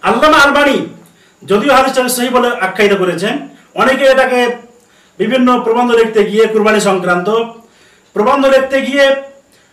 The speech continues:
এ করেছেন, উপস্থাপন করেছেন, অনেকে লিফলেট ছাপিয়েছেন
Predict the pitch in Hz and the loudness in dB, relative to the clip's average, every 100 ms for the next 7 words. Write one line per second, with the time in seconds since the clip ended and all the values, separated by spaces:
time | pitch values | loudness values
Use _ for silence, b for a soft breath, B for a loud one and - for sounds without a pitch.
0 | b - 208 240 226 185 - - - - | b -4 -2 0 0 0 -4 -8 -20 -20
1 | _ _ _ 196 269 285 277 277 240 202 | _ _ _ -2 0 2 2 2 2 0
2 | 214 269 - - b b b b b b | 0 -4 -6 -14 b b b b b b
3 | _ - 208 240 262 254 220 254 269 269 | _ -6 -4 2 2 2 0 0 0 2
4 | 247 240 226 254 262 | 0 0 0 0 0